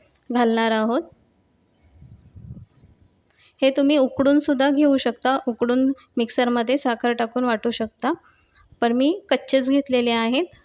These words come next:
त्यामध्ये चार पाच पानं पुदिना आणि साखर, चवीनुसार साखर घ्यायची आहे,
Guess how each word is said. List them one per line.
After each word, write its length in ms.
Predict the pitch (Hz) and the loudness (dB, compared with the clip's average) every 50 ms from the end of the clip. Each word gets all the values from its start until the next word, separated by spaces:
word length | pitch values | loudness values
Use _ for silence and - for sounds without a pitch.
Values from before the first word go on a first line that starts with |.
| - - | -6 -4
त्यामध्ये 520 | 254 254 254 254 254 247 233 247 254 277 294 - - _ _ _ _ - | -2 0 0 0 -2 0 0 0 0 0 -2 -4 -10 _ _ _ _ -2
चार 140 | 240 226 220 | -2 0 0
पाच 300 | 220 247 247 247 - - | 0 -2 -4 -4 -4 -4
पानं 240 | - 254 240 247 277 | -4 -2 -2 -2 -4
पुदिना 560 | - - 240 220 208 240 240 247 247 247 277 330 - _ _ _ _ _ _ _ _ _ - - | -2 -2 -2 0 0 -2 -2 -2 -2 -2 -2 -4 -4 _ _ _ _ _ _ _ _ _ -12 -6
आणि 280 | 311 - 247 240 247 277 | -4 -2 -2 0 -2 -2
साखर, 500 | - - 262 220 208 - - 240 247 277 | -2 -2 -2 -4 -4 -4 -4 -2 -2 -2
चवीनुसार 640 | 277 - 285 269 277 294 294 294 285 285 285 277 | -2 -2 0 0 2 2 2 0 0 0 -2 -2
साखर 360 | 285 - 247 226 - 240 226 | 0 -2 -4 -2 -2 -4 -2
घ्यायची 400 | 226 233 240 226 226 220 - 247 | -2 0 -2 -2 -2 -2 -2 -2
आहे, 280 | 240 233 226 240 262 | -2 -2 0 -2 -4